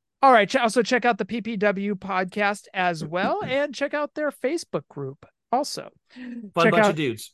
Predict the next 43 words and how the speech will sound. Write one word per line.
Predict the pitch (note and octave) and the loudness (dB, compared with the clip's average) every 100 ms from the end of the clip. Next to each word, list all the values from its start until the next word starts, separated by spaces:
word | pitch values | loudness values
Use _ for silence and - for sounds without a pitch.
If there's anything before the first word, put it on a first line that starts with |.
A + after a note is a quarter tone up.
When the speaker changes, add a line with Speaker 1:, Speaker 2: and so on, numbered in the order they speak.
| _ | _
Speaker 1:
Yeah, | G#3+ E4 C#4 | -2 0 0
check | D#3+ A3 | -2 -2
out | G#3+ G#3 | 0 -2
the | F#3 | -6
Stolen | - - - G#3+ A3 A3 F#3 - F#3+ | -8 -12 -2 0 2 2 0 -4 -12
Gimmicks | D#3 F#3+ A3 - | -6 -4 -4 -8
podcast | - G3+ G#3+ G3+ B3 D4 - | -8 -4 -4 -4 -4 -4 -4
where | G3+ | -2
they're | E3+ | -2
doing | D#3+ F#3 E3 | -2 -2 -2
top | F#3+ F#3+ - - | -4 -4 -4 0
fives. | G3 G#3+ B3+ C4+ - _ _ _ _ - | 4 4 4 2 -4 _ _ _ _ -10
They're | C#3+ | -8
saying | - F#3+ F#3+ F#3 | -2 0 2 4
that | F3+ F3+ | 2 2
our | G3+ | 0
nostalgia | F#3+ D#3+ A3 G#3 G3 | 0 -2 0 0 0
segment | - G#3 G3+ A3 | -2 -2 -2 -4
isn't | F#3 F3 G3+ | -6 -4 -4
really | F#3 G#3 G3 | -2 0 -2
nostalgia, | E3+ - F3+ G3+ G#3 C#4 - _ _ | -4 0 2 2 2 -2 -6 _ _
but | F3 | -6
technically | - F#3+ A3+ G#3+ A3 G3+ | -2 -2 -2 -2 2 2
it | F#3+ | 0
is | G3+ B3+ | -4 -6
because | - G3 F#3 | -12 -10 -8
anything | G#3+ G#3+ G#3 G#3+ | -6 -4 -2 -2
in | G#3 | -2
the | F3+ | -4
past | G3+ A3 C4 - | -2 -2 -2 -6
is | F#3 | -8
nostalgia. | F3 - F3+ G#3+ C4 E4+ _ _ _ _ _ _ _ _ _ _ _ _ - | -8 -2 0 0 -2 -8 _ _ _ _ _ _ _ _ _ _ _ _ -6
Speaker 2:
Like | F3+ | -2
when | F#3+ F3 | 0 0
you | |
were | E3+ | -2
talking | E3+ E3 E3+ | -2 -4 -4
about | E3 D#3 D3 - | -4 -2 -2 -4
the | D3 | -8
Stolen | - C#3+ D3+ | -4 -4 -4
Gimmicks | C#3+ D3+ - | -6 -8 -4
top | D#3 D3+ | -4 -2
five. | G#3+ | -4